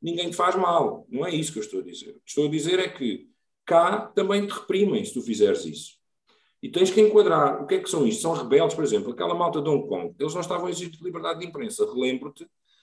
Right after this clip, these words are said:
que estavam a lutar pelo fim da lei de extradição. Porquê? Porque a lei de extradição,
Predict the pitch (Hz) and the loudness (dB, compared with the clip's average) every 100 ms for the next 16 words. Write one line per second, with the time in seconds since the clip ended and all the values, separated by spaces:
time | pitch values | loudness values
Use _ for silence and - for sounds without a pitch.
0 | _ - - 165 156 156 139 120 123 120 | _ -10 0 2 6 6 6 6 2 4
1 | 143 - - _ - 143 139 170 180 180 | 2 -2 -12 _ 6 6 6 0 -2 2
2 | 147 156 156 156 151 160 - 95 87 _ | 4 4 0 -4 -4 -4 -4 -6 -8 _
3 | _ _ _ _ _ _ _ _ _ _ | _ _ _ _ _ _ _ _ _ _
4 | _ 156 143 160 175 208 - - _ 143 | _ -6 0 2 2 0 -6 -20 _ 0
5 | 143 156 175 135 110 127 156 147 - 123 | 2 6 8 8 6 6 6 6 4 0
6 | 123 143 - 131 131 165 - | 0 0 2 0 0 -2 -6